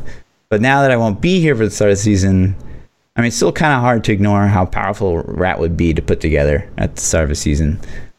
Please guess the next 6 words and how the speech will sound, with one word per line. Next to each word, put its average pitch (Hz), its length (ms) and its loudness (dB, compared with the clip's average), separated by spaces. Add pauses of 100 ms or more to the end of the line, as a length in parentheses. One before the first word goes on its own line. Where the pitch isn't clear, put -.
(200)
Um, 71 460 -2 (800)
I 120 60 0
don't 123 100 -2
know. 87 240 -4
Either 185 280 4
way, 139 480 2